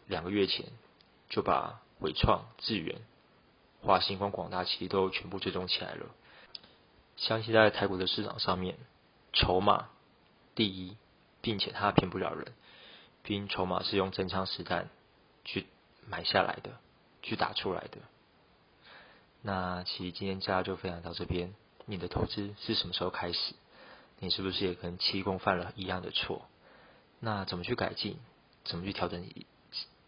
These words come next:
调整心态？包含像七公，你看在这个市场上面其实打滚蛮久的，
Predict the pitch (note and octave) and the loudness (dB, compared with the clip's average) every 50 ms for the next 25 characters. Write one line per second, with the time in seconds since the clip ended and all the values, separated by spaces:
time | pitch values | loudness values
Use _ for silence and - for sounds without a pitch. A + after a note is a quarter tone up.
0 | _ _ _ - - - F#2 - G2+ - - - - F#2+ F2 - - G2 - - | _ _ _ -6 -4 -4 -4 -4 -4 -4 -4 -6 -6 -6 -6 -2 -2 -2 -2 -2
1 | - - - _ _ - - - - - - - - - - - _ _ _ - | -6 -16 -20 _ _ -20 -20 -20 -20 -20 -20 -20 -20 -20 -20 -20 _ _ _ 2
2 | G#2 G2 F#2 F2 F2 - F#2+ F#2 F#2 - - - F#2+ F2+ F#2 F2+ F2+ - - F2+ | 2 2 2 0 0 0 0 0 2 0 0 0 0 0 -2 -2 -4 -4 -4 -4
3 | F2 F2+ G2+ - - - - F#2 F2+ F2 F#2+ F#2 F2 - - - - - - F2+ | -4 -4 -6 -12 -14 -4 -2 0 0 0 0 -2 -2 -2 -2 -2 -2 -2 -2 -4
4 | F2 E2+ - F2+ F2+ F#2 F2+ - - - - E2+ F2 F2 E2 D#2 D#2 E2 F2 - | -4 -6 -4 -4 -4 -2 -4 -4 -4 0 0 2 2 0 -2 -6 -8 -6 -4 -4
5 | - - - - - | -2 -2 -4 -6 -10